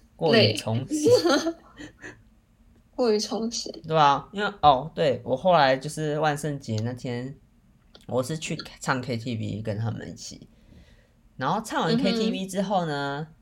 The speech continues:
Speaker 1: <laughs> 我刚刚一直忘记讲这一段。唱完K T V之后，我们又去附近的酒吧喝酒，因为雨下太大了。我们本来要去 G Star，后来我们没有去。然后后来想说，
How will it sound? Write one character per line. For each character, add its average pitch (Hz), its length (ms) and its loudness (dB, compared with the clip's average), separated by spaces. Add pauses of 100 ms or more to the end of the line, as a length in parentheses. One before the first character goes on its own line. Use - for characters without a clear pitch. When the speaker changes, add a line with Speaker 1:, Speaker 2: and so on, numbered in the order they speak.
(180)
Speaker 1:
<laughs> - 380 -6
我 120 80 -6
刚 127 100 -2
刚 170 100 2
一 151 40 -4
直 147 60 -2
忘 143 140 0
记 135 100 -6
讲 104 180 -6
这 107 100 -4
一 113 60 -2
段。 113 260 -8 (640)
唱 208 180 4
完 143 180 2
K 156 160 -2
T 160 120 -6
V 156 160 -4
之 160 80 2
后， 147 60 6
我 120 40 2
们 113 140 0
又 131 140 -2
去 127 580 -4 (500)
附 147 220 -4
近 135 240 -6
的 110 80 -4
酒 104 220 -4
吧 107 200 0
喝 101 220 -2
酒， 98 120 -8
因 117 80 -8
为 - 140 -6
雨 113 80 -8
下 110 200 0
太 110 160 -2
大 98 240 -2
了。 101 80 -2
我 123 40 -4
们 135 80 -6
本 131 140 0
来 139 60 0
要 151 40 0
去 170 120 -8
G 151 220 -6
Star， 131 260 -2
后 143 100 -2
来 127 60 0
我 110 60 -2
们 107 100 -4
没 117 100 -2
有 113 140 -4
去。 - 420 -10 (760)
然 135 160 0
后 156 80 4
后 175 160 2
来 139 80 4
想 120 100 -2
说， 131 120 -4